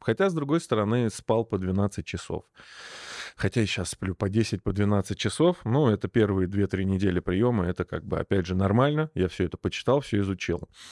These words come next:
Но, э, моё эмоциональное состояние после удаления каналов, я очень переживал. Э, меня Джек называет эморём. <laughs>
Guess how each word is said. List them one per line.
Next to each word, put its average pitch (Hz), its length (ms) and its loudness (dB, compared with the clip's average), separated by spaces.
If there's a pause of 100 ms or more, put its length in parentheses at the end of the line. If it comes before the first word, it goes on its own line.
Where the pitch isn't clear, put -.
(300)
Но, 220 360 4 (120)
э, 95 260 2
моё 127 280 4
эмоциональное 117 520 2
состояние 107 540 0
после 104 300 0
удаления 98 440 2
каналов, 143 480 0
я 101 120 4
очень 98 300 2
переживал. 101 720 2
Э, 87 120 0
меня 98 260 4
Джек 98 300 2
называет 95 500 2
эморём. 98 560 2 (160)
<laughs> 107 220 2